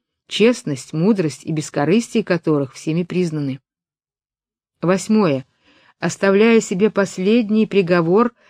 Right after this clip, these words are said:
по всем преступлениям и проступкам, быстрое наказание которым не требуется интересами общественными. Девятое. Никогда не приговаривая всех виновных,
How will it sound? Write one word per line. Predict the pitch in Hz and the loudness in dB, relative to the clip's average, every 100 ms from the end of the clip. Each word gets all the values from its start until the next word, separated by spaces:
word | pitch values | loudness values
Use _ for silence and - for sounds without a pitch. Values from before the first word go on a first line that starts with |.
| _ | _
по | - 180 | -2 -2
всем | - 214 | 0 -2
преступлениям | 190 185 - 175 165 202 240 214 | -2 -6 -4 -4 2 4 4 2
и | 180 | 0
проступкам, | - 160 - - 240 - 123 131 _ _ _ - | -2 -4 -4 -2 -2 -2 -6 -6 _ _ _ -10
быстрое | 156 202 - 185 | 0 2 2 -2
наказание | 175 165 156 147 196 240 233 | -2 0 -2 0 2 4 2
которым | 214 196 196 185 180 - _ - | 0 -2 0 0 -2 -6 _ -6
не | 165 | -6
требуется | - 175 190 196 185 175 | 0 0 2 0 0 -4
интересами | 156 151 143 160 - 160 156 - | -4 -2 -2 -4 -6 -6 -6 -6
общественными. | 147 - 147 - - 131 123 123 - _ _ _ _ _ _ _ _ _ _ | -10 -4 -6 -6 -10 -8 -8 -10 -14 _ _ _ _ _ _ _ _ _ _
Девятое. | 165 175 190 208 - 131 - _ _ _ _ _ _ _ - | -2 2 2 2 -2 -8 -8 _ _ _ _ _ _ _ -2
Никогда | 190 - 196 170 233 | 0 2 0 2 4
не | 233 214 | 4 4
приговаривая | 202 175 185 208 226 196 185 | 2 2 2 2 2 2 0
всех | 175 - 214 - | 0 0 -2 0
виновных, | 175 180 208 214 160 - - | 0 2 2 0 -4 -8 -20